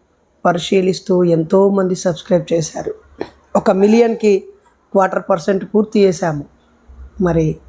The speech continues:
మన తెలుగువారు పది కోట్ల మంది ఉన్నారు. నూటికి ఒక్కరు, నూటికి ఒక్కరు నాకు పరిచయం అవ్వాలని కోరుకుంటున్నాను. పది కోట్ల మందికి పది లక్షల మంది మనకు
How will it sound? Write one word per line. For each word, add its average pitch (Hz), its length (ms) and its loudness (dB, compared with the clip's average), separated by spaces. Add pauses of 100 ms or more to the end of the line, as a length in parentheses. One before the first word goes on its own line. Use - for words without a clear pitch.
(600)
మన 175 180 4
తెలుగువారు 196 580 2
పది 185 240 -4
కోట్ల 214 320 -2
మంది 202 240 0
ఉన్నారు. 208 380 0 (800)
నూటికి 220 640 2
ఒక్కరు, 220 460 -2 (960)
నూటికి 214 480 2
ఒక్కరు 220 380 0
నాకు 190 320 -2
పరిచయం 196 460 -2
అవ్వాలని 180 360 0
కోరుకుంటున్నాను. 165 840 -4 (880)
పది 185 140 2
కోట్ల 208 340 0
మందికి 220 520 0 (160)
పది 190 200 2
లక్షల 196 440 2
మంది 208 480 0 (520)
మనకు 175 500 0